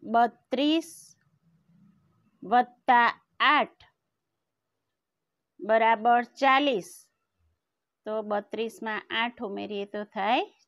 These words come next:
ચાલીસ. બીજું, ત્રેસઠ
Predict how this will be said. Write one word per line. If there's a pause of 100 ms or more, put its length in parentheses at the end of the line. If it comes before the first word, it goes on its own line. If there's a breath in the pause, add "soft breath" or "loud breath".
ચાલીસ. (1400)
બીજું, (1000)
ત્રેસઠ